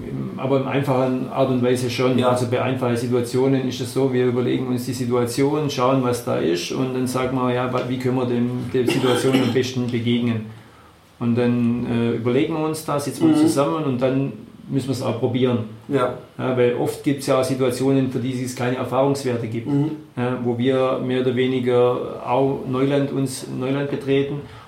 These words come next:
Speaker 1: und dann, äh, vielleicht eine Entscheidung oder eine Maßnahme zum ersten Mal treffen müssen
Speaker 2: Ja.
Speaker 1: oder sagen
Speaker 2: Ja.
Speaker 1: müssen, "So wollen wir in Zukunft das Ganze angehen."
Speaker 2: Ja.
Speaker 1: Dann sehen wir das, gucken uns das an und dann müssen wir aber auch wieder das Ganze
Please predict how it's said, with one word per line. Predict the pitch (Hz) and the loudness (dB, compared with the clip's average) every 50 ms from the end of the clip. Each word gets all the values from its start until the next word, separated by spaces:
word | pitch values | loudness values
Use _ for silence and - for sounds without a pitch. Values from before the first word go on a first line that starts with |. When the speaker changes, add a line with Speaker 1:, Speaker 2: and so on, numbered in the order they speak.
| - - | -14 -4
Speaker 1:
und | - 135 123 120 117 | -2 0 0 2 2
dann, | 123 123 123 123 123 127 | 2 2 4 2 2 0
äh, | 127 127 123 120 123 123 120 | 0 -2 0 0 2 2 0
vielleicht | 120 - 120 120 123 123 117 - - | 0 -2 -2 0 0 -2 -2 -4 -4
eine | 127 123 127 | -4 -2 -2
Entscheidung | 120 113 - 127 123 131 131 135 127 127 | -2 -2 -2 0 0 2 2 2 0 0
oder | 123 117 120 | 0 0 0
eine | 120 120 | 2 2
Maßnahme | 117 120 120 123 131 - 127 123 123 120 | 2 2 2 2 0 0 0 -2 -2 -2
zum | - 123 131 | -4 -4 -4
ersten | 127 135 135 - - 127 | -4 -4 -4 -4 -4 -2
Mal | 127 123 123 | 0 0 0
treffen | 123 - 135 123 - 131 127 | 0 -2 -4 -4 -2 -2 -2
müssen | 123 117 - 123 120 | -2 -2 -2 0 2
Speaker 2:
Ja. | 113 117 113 | 4 4 4
Speaker 1:
oder | 113 117 117 | 2 2 0
sagen | 113 - - 123 123 123 131 | -2 -2 0 0 0 2 2
Speaker 2:
Ja. | 131 | 2
Speaker 1:
müssen, | 123 120 - 123 | 0 0 -2 -2
"So | 113 123 123 120 | 0 0 0 2
wollen | 117 127 123 123 127 | 2 2 2 2 2
wir | 123 | 2
in | 120 120 | 0 0
Zukunft | 117 - 131 135 - 131 123 123 123 - | -2 -4 -6 -6 -4 -4 -4 -4 -4 -6
das | 117 113 - | -8 -6 -2
Ganze | 123 120 117 120 127 | -2 0 0 0 0
angehen." | 123 123 131 131 123 120 117 110 110 107 - - - - - - - - | -2 -2 -2 -2 0 0 0 0 0 -4 -6 -12 -16 -18 -20 -18 -12 -6
Speaker 2:
Ja. | 143 135 | -4 0
Speaker 1:
Dann | 123 120 117 | 0 0 0
sehen | 117 - 135 123 135 143 160 151 | 0 2 2 2 2 2 0 0
wir | 151 165 160 | 2 0 2
das, | 165 160 160 156 156 - - | 2 0 -2 -2 -2 -4 -4
gucken | - 135 131 139 135 | -4 -2 0 0 0
uns | 127 123 123 117 120 | 0 0 -2 -2 -4
das | 123 117 - | -6 -6 -6
an | - 123 131 147 170 175 170 160 | -6 -4 -2 -2 -2 -2 -2 -4
und | 139 135 131 123 120 | -4 -2 -2 -2 0
dann | 127 123 135 | 0 2 2
müssen | 139 139 127 143 143 | 2 0 0 0 2
wir | 135 139 135 131 | 2 2 2 2
aber | 127 123 135 - - | 2 2 0 0 0
auch | 127 131 127 113 123 | 0 -2 -2 -2 0
wieder | 139 135 131 135 135 131 131 127 127 127 127 | 0 0 2 0 0 2 2 2 2 2 0
das | - 127 120 - - | -2 -4 -6 -4 -2
Ganze | 135 139 139 139 131 - - 131 131 131 127 127 | -2 0 0 0 -2 -2 -2 0 0 0 0 -2